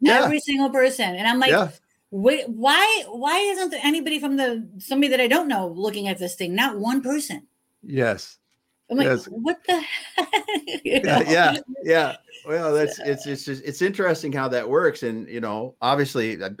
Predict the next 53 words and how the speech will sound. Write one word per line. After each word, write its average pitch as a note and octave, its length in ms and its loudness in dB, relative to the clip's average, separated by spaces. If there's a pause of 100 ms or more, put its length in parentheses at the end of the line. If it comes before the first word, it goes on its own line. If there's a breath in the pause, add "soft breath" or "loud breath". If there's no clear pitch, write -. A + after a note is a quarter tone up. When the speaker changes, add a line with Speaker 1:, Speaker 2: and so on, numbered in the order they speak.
Speaker 1:
I C#3+ 160 2
put G#3 180 0
a - 20 4
lot B2 220 4
of G2+ 60 -4
videos G2+ 360 -2
on G2 160 -2
YouTube G#2 360 -8
and G2+ 200 -6
there B2 200 0
is G#2 160 -4
no G#2+ 180 -2
rhyme A2 340 0
or G#2 60 -2
reason G2 340 -4
in E2+ 140 -8
my F#2 180 -6
mind D#2+ 340 -6
as D#2 140 -12
how, F2+ 300 -6
how G2+ 160 0
you F#2+ 220 0
get, F#2 280 -4 (260 loud breath)
how A#2+ 100 0
you B2 180 4
get A2 180 0
views G#2 300 -2
or G2 60 0
you G2 140 0
don't. G#2 300 0 (460)
It, G#2+ 260 -4
there A2+ 160 4
really A2+ 340 4
is G2 200 -2
none. D2+ 220 -10 (220)
And G2 120 -6
I A2+ 120 0
don't A#2 180 -2
know G#2 220 -4
how G2+ 260 -2
it F2 60 -10
works. - 320 -14 (160)
Speaker 2:
<laughs> - 180 -14
I - 60 -8
don't A3+ 160 -6
Speaker 1:
I B2+ 100 -4
don't C3+ 80 2
know C3+ 80 2
how D3+ 120 2
it - 20 2
Speaker 2:
either. D3 80 2
Speaker 1:
works, C#3+ 260 0
but, F3 220 0